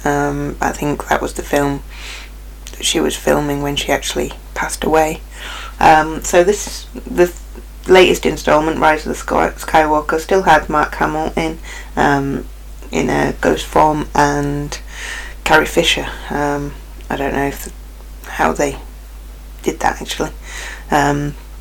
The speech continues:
the storyline was okay. There was some unnecessary, well, I felt unnecessary. We've got two moths in here this evening. I've got one on either side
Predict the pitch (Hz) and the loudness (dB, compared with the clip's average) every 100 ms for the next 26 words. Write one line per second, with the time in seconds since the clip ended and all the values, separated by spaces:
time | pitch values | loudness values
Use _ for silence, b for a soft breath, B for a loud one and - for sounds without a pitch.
0 | - - - - - - - - 170 - | -16 -16 -16 -16 -14 -14 -8 2 2 6
1 | 196 185 175 156 151 151 151 156 - 151 | 8 10 10 10 8 6 0 -2 -2 2
2 | 143 135 135 - - 160 - - 165 156 | 4 4 4 -2 -2 -2 0 4 6 6
3 | 147 147 - 151 - 156 151 147 147 - | 4 2 2 2 0 0 2 2 0 -2
4 | - 151 143 143 - - - - 151 143 | 2 4 6 4 -2 -2 0 2 0 0
5 | - - - 156 147 147 - - 151 151 | -2 -2 -2 -2 -4 -4 -6 -2 -2 -2
6 | - B B - 339 - - 160 131 - | -8 B B 4 4 6 4 6 4 2
7 | 151 143 151 160 - 160 160 185 196 175 | 0 0 -2 -2 -2 0 0 0 0 2
8 | - - 180 - 170 190 185 180 - - | 2 2 0 0 0 2 2 2 -2 -2